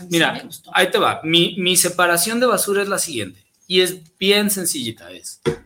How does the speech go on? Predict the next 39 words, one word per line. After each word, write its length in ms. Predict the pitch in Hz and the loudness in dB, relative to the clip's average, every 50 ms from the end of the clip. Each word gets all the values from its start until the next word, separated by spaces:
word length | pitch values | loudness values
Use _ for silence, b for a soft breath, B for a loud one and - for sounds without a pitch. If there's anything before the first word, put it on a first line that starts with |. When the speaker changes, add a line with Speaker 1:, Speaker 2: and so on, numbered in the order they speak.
| _ _ _ _ _ _ _ _ _ _ _ | _ _ _ _ _ _ _ _ _ _ _
Speaker 2:
una 240 | 170 175 190 190 190 | -6 -4 0 0 2
bolsa 280 | 175 180 180 170 180 185 | 2 2 2 2 2 0
de 120 | 165 151 | 0 0
croquetas 420 | 147 143 139 - 208 202 214 208 175 | -2 -6 -4 -4 -4 -4 -2 -2 -2
donde 240 | 170 151 139 143 147 | -2 -2 -2 -2 -4
echo 280 | 147 143 160 151 - | -4 -4 -8 -10 -6
todas 340 | - 151 151 151 156 156 156 | -4 -2 0 0 0 0 0
la, 640 | 147 143 135 127 120 117 117 113 113 113 117 117 - | 0 -2 -2 -2 -2 -2 -2 -4 -4 -4 -6 -8 -8
todas 200 | - 143 143 143 | -4 -2 -2 0
las 100 | 135 127 120 | 0 -2 -2
bolsas 240 | 127 120 120 117 | -2 -4 -4 -6
de 80 | 117 127 | -8 -6
plástico, 420 | 123 165 185 180 - 208 - 233 | -4 -4 -4 -4 -8 -4 -4 -2
Speaker 1:
Ajá. 320 | 285 208 196 180 190 185 B B B B B B B _ - | -2 -2 -6 -12 -16 -20 B B B B B B B _ -10
Speaker 2:
una 220 | 165 160 170 175 - | -6 -4 -4 -4 -2
caja 240 | - 165 - 165 160 | -2 -4 -2 0 -2
de 120 | 151 139 | -2 0
cartón 340 | - 127 117 113 165 165 165 | -2 -4 -4 -2 -2 -2 -2
donde 220 | 160 151 139 135 | -2 -4 -2 -2
echo 200 | 135 131 - - | -4 -4 -6 -8
todos 180 | - 143 143 139 | -4 -4 -2 -2
los 100 | 147 - | -4 -6
cartones. 500 | - 127 120 - 139 143 170 196 190 - B B B | -8 -10 -8 -6 -8 -6 -6 -8 -8 -10 B B B
La 160 | - 143 143 | -4 -4 0
caja 220 | - 190 190 202 | 0 -2 0 2
del 100 | 214 196 | 0 0
cereal 400 | 180 175 165 160 175 208 233 214 - | 2 0 2 4 4 4 2 2 0
tiene 440 | 180 170 165 165 160 165 170 165 - | -2 -2 -2 -2 -4 -6 -6 -10 -4
plástico 440 | - 185 214 208 - - 208 - 233 | -2 0 0 0 -2 -8 -8 -8 -8
y 40 | 208 | -6
cartón. 340 | - 143 127 113 104 101 - _ _ _ | -6 -8 -8 -8 -12 -16 -16 _ _ _
Lo 120 | 127 123 | -6 -4
que 80 | - 139 | 0 0
hago 140 | 139 135 135 | 0 0 0
es, 80 | 127 123 | -2 -4
le 80 | 127 | -4
sacas 280 | 123 - 170 165 180 165 | -2 -2 -2 -2 -2 -4
el 100 | 185 175 | -4 -2
plástico, 560 | 196 208 208 208 214 208 - 254 - - - | -2 -2 -2 -2 -6 -4 -4 -4 -4 -4 -16